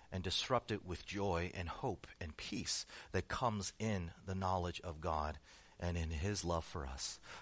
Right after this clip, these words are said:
God, we know that you are a God of mercy and grace and power and love, and we need to be reminded of that this morning, especially now, for you are the God of all comfort, and you are the God who is in control of all things.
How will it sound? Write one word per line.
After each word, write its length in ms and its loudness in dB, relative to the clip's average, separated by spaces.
God, 300 10
we 160 4
know 240 6
that 120 4
you 200 2
are 160 8
a 40 4
God 220 6
of 140 2
mercy 580 2
and 100 -8
grace 540 -2
and 100 -6
power 480 4
and 220 -2
love, 360 2
and 120 4
we 120 6
need 220 6
to 80 0
be 100 4
reminded 480 6
of 120 2
that 200 4
this 220 -2
morning, 320 0
especially 560 0
now, 360 2
for 200 2
you 240 4
are 120 8
the 60 2
God 280 6
of 100 2
all 200 4
comfort, 460 2
and 160 4
you 140 4
are 120 6
the 80 4
God 380 6
who 180 -2
is 140 2
in 100 2
control 480 -2
of 140 -4
all 180 -2
things. 480 -6